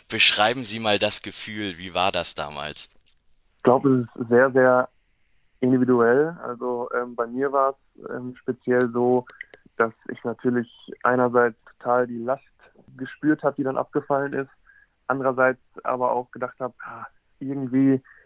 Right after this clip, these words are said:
Speaker 2: man ist zwar total zufrieden, dass man die Klasse gehalten hat, aber irgendwie auch total unzufrieden, dass, äh, dass man ja mit so einem tollen Verein, ähm, so weit am Ende unten gestanden hat. Äh, deswegen war's für mich so ein bisschen so, ah, also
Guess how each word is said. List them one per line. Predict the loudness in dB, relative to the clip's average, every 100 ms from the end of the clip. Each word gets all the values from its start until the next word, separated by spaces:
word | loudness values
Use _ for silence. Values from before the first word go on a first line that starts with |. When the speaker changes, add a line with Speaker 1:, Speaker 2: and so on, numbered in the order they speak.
| _
Speaker 2:
man | -2 0 0
ist | -2
zwar | 4 4 4 0
total | -10 -4 -4 -6
zufrieden, | -14 -10 -10 -8
dass | -8
man | -8
die | -10
Klasse | -6 -6 -2
gehalten | -2 0 -2 -2
hat, | -4 -2
aber | -2 0 -2
irgendwie | -2 -4 -4 -6 0
auch | -2 -2 _ _ _
total | -12 0 0
unzufrieden, | 0 -4 -6 -10 -8 -6 -2
dass, | -2 -2 -6
äh, | -4 -2
dass | -4 -4
man | -4 -4 -8 _ _ _ -8
ja | -4 -4
mit | 0
so | 0
einem | 0 0
tollen | 0 0 0
Verein, | 0 2 0 -2 -6
ähm, | -8 -8 -10 -6
so | -2
weit | 0 -2
am | -6 -10
Ende | -4 -2 -2 -4
unten | -6 -6 -10
gestanden | -6 -6 -4 -2
hat. | -2 -2 _ _ -20 _ -10
Äh, | -8
deswegen | 0 2 4
war's | 2 0
für | -6
mich | -2 -2 -4 _
so | -4
ein | -2
bisschen | -4 -4 -4 0
so, | 2 4 4 0
ah, | -4 -10 -12 -10 -10
also | -4 -2